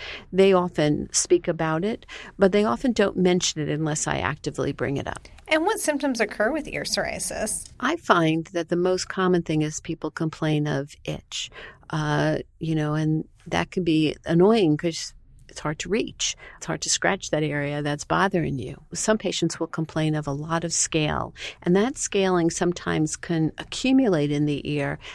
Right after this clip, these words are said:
Speaker 1: actually causing a, a blockage in the ear. I remember a patient of mine telling me that, you know, he had to go and get his ears cleaned out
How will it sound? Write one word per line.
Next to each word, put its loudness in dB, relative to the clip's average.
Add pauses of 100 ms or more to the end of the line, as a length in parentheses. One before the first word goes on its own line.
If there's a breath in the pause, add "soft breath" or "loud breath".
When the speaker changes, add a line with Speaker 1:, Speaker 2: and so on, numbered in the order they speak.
(140 loud breath)
Speaker 1:
actually 2
causing 0
a, -2 (240)
a 2
blockage -4
in -2
the -4
ear. -10 (320)
I -2
remember -2
a -2
patient 2
of 2
mine 2
telling 2
me 2 (380 loud breath)
that, 4 (560)
you 2
know, 4
he -2
had 0
to 2
go 0
and 0
get -2
his 0 (300 loud breath)
ears 6
cleaned -2
out -4